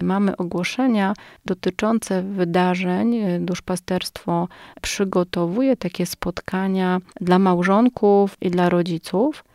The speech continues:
Duszpasterstwo rodzin diecezji kaliskiej zaprasza nas do podjęcia warsztatów, spotkań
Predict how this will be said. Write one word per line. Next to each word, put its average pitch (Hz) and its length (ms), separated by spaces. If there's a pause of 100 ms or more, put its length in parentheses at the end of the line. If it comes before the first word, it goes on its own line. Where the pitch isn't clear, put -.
(280)
Duszpasterstwo - 720
rodzin 175 340
diecezji 170 460
kaliskiej 170 760 (320)
zaprasza 175 560
nas 160 460
do 165 100
podjęcia 175 880 (100)
warsztatów, 185 880 (260)
spotkań 185 720